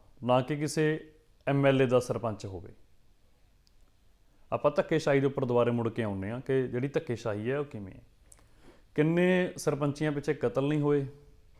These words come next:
ਸਰਪੰਚੀਆਂ ਦੀ ਜਿਹੜੀ, ਅ, ਜੱਦੋ ਜਹਿਦ ਹੈ, ਪਰਿਵਾਰਾਂ ਦੀਆਂ ਲੜਾਈਆਂ ਨੇ, ਵੱਡੇ ਘਰਾਣਿਆਂ ਦੇ ਆਪਸੀ ਰੌਲੇ ਨੇ, ਉਹ ਕਿੱਡੇ ਹੀ ਮਤਲਬ ਕਿ ਵੱਡਾ ਇੱਕ ਖਾਨਾ ਜੰਗੀ ਦਾ ਰੂਪ ਲੈ ਜਾਂਦੇ ਨੇ ਕਿ ਵੋਟਾਂ ਵਾਲੇ ਦਿਨ,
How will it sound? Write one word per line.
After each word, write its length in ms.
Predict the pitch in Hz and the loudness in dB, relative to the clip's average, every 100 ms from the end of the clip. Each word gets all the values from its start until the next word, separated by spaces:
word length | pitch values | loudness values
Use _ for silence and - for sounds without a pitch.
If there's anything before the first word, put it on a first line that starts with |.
| - - - | -20 -20 -8
ਸਰਪੰਚੀਆਂ 760 | - 117 - 113 107 127 131 | -2 -2 0 -2 -2 -2 0
ਦੀ 100 | 131 | 2
ਜਿਹੜੀ, 440 | 131 131 147 147 - - 113 | 2 0 0 -2 -6 -8 -6
ਅ, 20 | |
ਜੱਦੋ 380 | 110 120 113 127 | -2 -2 2 2
ਜਹਿਦ 360 | 120 113 117 | 4 2 4
ਹੈ, 60 | 123 | 2
ਪਰਿਵਾਰਾਂ 500 | 123 113 110 113 117 | 2 4 6 4 2
ਦੀਆਂ 200 | 113 117 | 0 -2
ਲੜਾਈਆਂ 460 | 110 110 110 113 113 | 0 0 0 -2 -2
ਨੇ, 140 | 113 | -2
ਵੱਡੇ 320 | 107 104 113 | -4 -2 -2
ਘਰਾਣਿਆਂ 360 | 113 127 113 110 | 0 -2 -2 0
ਦੇ 80 | 113 | 0
ਆਪਸੀ 300 | 107 - 113 | 0 -2 0
ਰੌਲੇ 340 | 110 107 110 | 2 2 2
ਨੇ, 220 | 107 104 - - - - - - - - - - - - | 0 -4 -10 -20 -20 -20 -20 -20 -20 -20 -20 -20 -6 10
ਉਹ 400 | 220 220 - - | 10 10 4 0
ਕਿੱਡੇ 420 | 165 156 165 196 | 2 6 10 10
ਹੀ 520 | 185 156 185 190 196 - - 151 | 10 6 4 4 2 -4 -8 -2
ਮਤਲਬ 360 | 151 175 170 | 0 0 -2
ਕਿ 340 | - 190 - - - - 147 | 2 4 2 -2 -20 -14 -8
ਵੱਡਾ 500 | 139 127 139 160 175 | 0 4 6 10 8
ਇੱਕ 480 | 175 185 185 190 185 | 8 4 6 6 4
ਖਾਨਾ 280 | 151 147 156 | 2 4 4
ਜੰਗੀ 260 | 151 151 | 4 4
ਦਾ 140 | 147 151 | 4 6
ਰੂਪ 240 | 147 139 | 4 4
ਲੈ 120 | 127 | 4
ਜਾਂਦੇ 300 | 107 101 98 | 4 0 -4
ਨੇ 180 | 92 85 - - - - | -6 -8 -14 -20 -20 -8
ਕਿ 100 | 147 | -2
ਵੋਟਾਂ 420 | 143 131 131 135 135 | 0 2 2 4 4
ਵਾਲੇ 480 | 131 131 131 131 127 | 4 4 2 0 -4
ਦਿਨ, 300 | 117 123 117 | 0 0 0